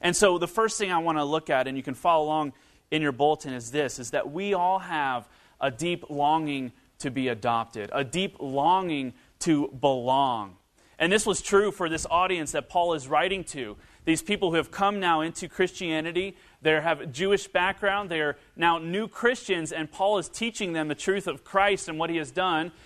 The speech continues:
And now, as we've learned, there are people who have come along and are teaching other things. And they want to be a part, they want to belong to this, they want to be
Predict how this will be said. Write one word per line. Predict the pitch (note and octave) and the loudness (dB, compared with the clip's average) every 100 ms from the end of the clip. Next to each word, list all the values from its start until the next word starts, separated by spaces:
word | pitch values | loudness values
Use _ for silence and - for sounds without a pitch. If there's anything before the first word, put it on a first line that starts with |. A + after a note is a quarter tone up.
| - - | -20 -2
And | E3+ | 2
now, | F#3+ G#3+ G3 | 4 4 2
as | E3 | 0
we've | D#3+ C#3+ | -2 0
learned, | D#3+ F#3 | 0 0
there | F3 | -2
are | |
people | D3+ F#3+ E3 | -4 -6 0
who | D#3 | -2
have | - | 0
come | F#3 F#3 | -4 -2
along | E3 D#3+ E3+ | 2 0 0
and | |
are | C#3 | -4
teaching | - F#3 - D3+ - | -6 -10 -4 -6 0
other | F3+ A3+ G#3+ | 0 2 -2
things. | - C3+ G#2+ G2+ A#2 - - - - | -6 -10 -10 -12 -16 -18 -20 -20 -4
And | F#3 | 0
they | A3 A#3 | 2 2
want | F#3 G#3+ B3+ | 0 0 0
to | - G3+ | -2 -6
be | G3 | 0
a | F3+ | 0
part, | - - G3 E3 - | 0 2 4 4 0
they | D3+ | -6
want | E3 A3 - | -2 -4 -4
to | G#3 | -2
belong | D#3 D3 D#3+ F#3 F#3 E3 | 0 2 2 2 0 -4
to | D#3 | -6
this, | B2+ A#2+ | -6 -4
they | D#3+ | -4
want | D#3 G#3 - | -2 -4 -4
to | F#3 | -8
be | D3 F#3 | -4 -6